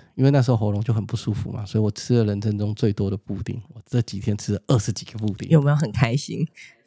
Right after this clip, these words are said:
Speaker 2: 满足你
Speaker 1: 还不错。
Speaker 2: 超爱吃布丁的愿望。
Speaker 1: 对，因为我超爱吃布丁，可是平常每次就想说，算了，这东西就是零食跟热量，就，就不要买了。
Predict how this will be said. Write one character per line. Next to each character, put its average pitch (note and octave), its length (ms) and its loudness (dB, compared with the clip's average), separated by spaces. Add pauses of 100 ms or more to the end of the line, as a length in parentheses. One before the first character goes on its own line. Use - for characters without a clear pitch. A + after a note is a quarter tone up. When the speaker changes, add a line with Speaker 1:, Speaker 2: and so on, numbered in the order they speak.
(160)
Speaker 2:
满 D3+ 200 0
足 D#3+ 240 4
你 D#3+ 100 6
Speaker 1:
还 - 0 -
不 - 60 6
错。 C#3+ 300 4
Speaker 2:
超 C#3 120 2
爱 A3+ 160 2
吃 E3 200 -6
布 D#3+ 220 -2
丁 C3 200 0
的 B2 140 0
愿 B2+ 160 2
望。 A2 280 0 (760)
Speaker 1:
对， A2+ 320 4
因 C3+ 100 2
为 C3+ 80 6
我 A#2+ 100 6
超 A#2 160 4
爱 A#2 140 6
吃 A2 140 0
布 G#2+ 180 0
丁， G2 180 -8
可 F#2+ 140 -4
是 B2 160 2
平 A2 180 2
常 G2+ 240 2
每 G2 140 0
次 A#2+ 160 0
就 A#2+ 80 0
想 G#2+ 120 -2
说， G2 80 -2
算 A#2+ 260 0
了， G#2+ 120 -4
这 B2 160 2
东 A#2 220 0
西 A2+ 160 0
就 A2+ 100 0
是 A#2 100 2
零 G2+ 200 -2
食 G#2+ 160 -6
跟 A2 140 0
热 G#2+ 240 0
量， G#2 220 0 (440)
就， A2 140 -2
就 A#2 80 2
不 G#2+ 100 -2
要 G#2 120 2
买 G#2+ 280 0
了。 - 160 -12